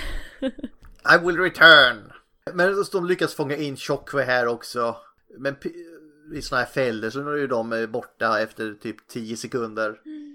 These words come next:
Speaker 2: Och så står Peter Venkman då och kollar på Optimus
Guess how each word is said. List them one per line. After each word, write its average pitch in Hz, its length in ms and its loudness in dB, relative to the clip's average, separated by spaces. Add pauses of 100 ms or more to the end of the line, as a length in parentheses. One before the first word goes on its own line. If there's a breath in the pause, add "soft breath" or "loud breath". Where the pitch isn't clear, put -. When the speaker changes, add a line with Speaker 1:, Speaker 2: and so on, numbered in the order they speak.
Speaker 2:
Och 123 160 -8
så 131 160 -6
står 120 420 -4 (360)
Peter 131 180 -6
Venkman 123 460 -2
då 113 100 -2
och 113 120 -8
kollar 117 240 -2
på 113 320 -6
Optimus 117 440 -8